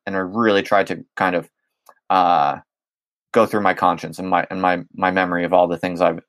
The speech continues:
I've done badly over the past seventeen years. And I made a list, um, really trying to get it all out. And there was one kind of dubious set of practices that I engage in regularly, um,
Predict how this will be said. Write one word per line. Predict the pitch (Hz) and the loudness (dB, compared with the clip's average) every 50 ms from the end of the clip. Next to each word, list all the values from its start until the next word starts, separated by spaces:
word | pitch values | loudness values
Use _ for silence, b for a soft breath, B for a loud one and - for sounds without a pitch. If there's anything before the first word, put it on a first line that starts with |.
| _ - | _ -4
I've | 90 82 78 | -4 -2 0
done | - 87 87 87 85 - - - - - _ _ - | 0 0 0 -2 -6 -12 -16 -20 -20 -20 _ _ 0
badly | 92 90 87 82 92 92 - - | 2 2 2 0 -2 -4 -4 -4
over | - 82 - | -4 -4 -4
the | - 80 | -6 -6
past | - - 90 85 - - - _ - - | -2 0 0 0 -2 -6 -14 _ -8 -4
seventeen | - 90 87 85 80 92 87 87 | -2 -2 -2 -2 -4 -6 -6 -4
years. | 87 85 85 85 - - _ _ B B B B B B B B | -4 -4 -6 -6 -8 -12 _ _ B B B B B B B B
And | 101 | -2
I | 101 | 0
made | 107 123 135 | 2 2 2
a | 147 | 4
list, | 123 104 87 117 135 - - - - - - | 4 4 4 2 2 -2 -6 -18 -8 -2 0
um, | 101 98 98 95 92 87 87 87 85 - _ _ _ _ _ _ _ _ _ _ _ _ _ _ _ _ _ _ _ _ _ - | 2 4 4 4 2 0 -2 -4 -10 -14 _ _ _ _ _ _ _ _ _ _ _ _ _ _ _ _ _ _ _ _ _ -4
really | 110 104 107 | -4 -4 -2
trying | - 113 107 | -2 -2 -2
to | 104 101 | 0 0
get | 104 98 | 2 2
it | 101 | 4
all | 98 90 87 85 | 4 4 4 2
out. | 71 78 87 - - _ _ _ _ _ _ _ _ - | 2 2 0 -2 -6 _ _ _ _ _ _ _ _ -2
And | 127 127 127 | 0 2 4
there | 131 131 | 4 4
was | 127 113 107 | 2 2 0
one | 113 120 135 147 151 160 156 - - _ _ _ _ _ _ _ _ - | 0 2 2 4 4 2 0 -4 -6 _ _ _ _ _ _ _ _ -4
kind | - 131 123 120 | 0 0 2 4
of | 117 107 92 - - _ _ _ _ _ _ _ _ _ _ _ _ _ _ - 110 - | 2 2 0 -2 -8 _ _ _ _ _ _ _ _ _ _ _ _ _ _ -20 -10 -4
dubious | - 123 113 107 120 110 101 - - - - _ _ _ _ _ _ _ _ _ _ _ _ _ - | -2 0 2 4 4 4 2 2 -2 -12 -20 _ _ _ _ _ _ _ _ _ _ _ _ _ -6
set | - - 110 101 | 0 2 2 2
of | 98 - | 2 0
practices | - - 98 95 - - - 104 90 | 0 0 0 0 0 -6 -10 -8 -4
that | 92 95 | 0 2
I | 92 90 | 2 2
engage | 92 95 87 95 92 90 87 | 0 -2 -4 -4 -4 -4 -6
in | 101 98 87 | -8 -6 -4
regularly, | 90 90 90 92 92 95 95 98 107 117 120 - _ _ _ _ _ _ _ _ _ _ _ _ _ _ _ - - _ _ 104 | -4 -4 -2 0 0 0 2 2 0 -2 -4 -8 _ _ _ _ _ _ _ _ _ _ _ _ _ _ _ -20 -20 _ _ 2
um, | 104 101 98 92 90 82 85 85 80 | 4 4 6 4 4 2 0 -6 -12